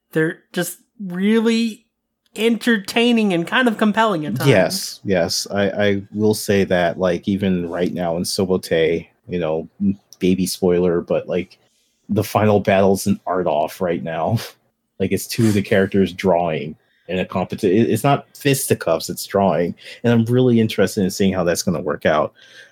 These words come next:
Speaker 2: But, I mean, another story thing is that, um, Rin realizes when she's talking to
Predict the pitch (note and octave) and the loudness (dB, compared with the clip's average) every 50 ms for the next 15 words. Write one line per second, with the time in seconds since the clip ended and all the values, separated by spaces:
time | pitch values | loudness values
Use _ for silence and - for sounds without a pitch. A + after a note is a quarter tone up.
0 | _ _ _ - C3 C3 B2+ B2 B2 C3+ C#3+ C#3 C3 C#3+ E3+ F3 F3 D3 - - | _ _ _ -2 -2 0 0 0 0 0 0 0 0 0 0 0 -2 -2 -2 -2
1 | - B2 A2+ A#2+ A#2 G#2+ G#2 - A2 G2+ G2+ G2+ G2 F#2+ G2 F#2+ - - - G2 | -2 0 0 2 0 0 -2 -2 -2 0 0 0 0 0 0 -2 -2 -2 -2 0
2 | G2 G2 F#2+ G2 G2 G2 G2 F#2+ G2 F#2+ F#2+ F#2+ F#2+ F#2 - _ _ _ _ _ | 0 0 0 0 0 0 0 0 0 -2 -2 -4 -6 -8 -12 _ _ _ _ _
3 | _ _ _ _ _ - G2+ A2+ A#2+ B2+ C3 A#2 A2+ A#2 A2+ G#2+ G#2+ G#2 A2 G#2+ | _ _ _ _ _ -8 -4 -2 0 0 0 0 0 0 0 2 2 0 0 0
4 | G2 G#2 G2+ G2+ F#2+ F#2+ - - - - B2+ - - G#2+ - - - G#2+ G2+ G2 | -2 -4 -6 -6 -6 -8 -10 -8 -4 -4 -4 -4 -6 -8 -10 -6 -4 -2 -2 -2
5 | - G#2+ F#2 F#2 - - - - F#2 F2+ F2 E2+ E2+ E2+ F2 F2+ F#2 | 0 0 0 0 -2 -4 -4 -2 0 0 0 0 0 0 -2 -2 -4